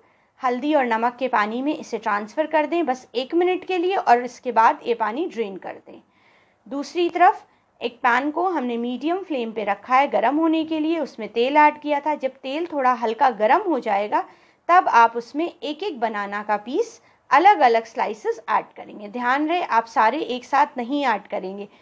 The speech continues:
बहुत इंपॉर्टेंट टिप है, आप एक एक पीस अलग अलग ऐड करें ताकि बनाना आपस में चिपके नहीं।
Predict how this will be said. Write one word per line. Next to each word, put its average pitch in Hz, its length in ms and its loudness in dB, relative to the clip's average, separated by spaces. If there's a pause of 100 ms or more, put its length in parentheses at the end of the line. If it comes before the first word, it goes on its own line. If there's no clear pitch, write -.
(200)
बहुत 311 280 2
इंपॉर्टेंट 302 500 2
टिप 302 200 -6
है, 330 200 -2
आप 233 260 0
एक 269 200 -8
एक 349 220 -8
पीस 302 360 -10
अलग 247 280 4
अलग 208 220 -2
ऐड 170 300 -8
करें - 220 -20 (320)
ताकि 220 260 -4
बनाना 226 420 -2
आपस 240 500 0
में 440 120 -2
चिपके 233 420 -10
नहीं। 190 220 -14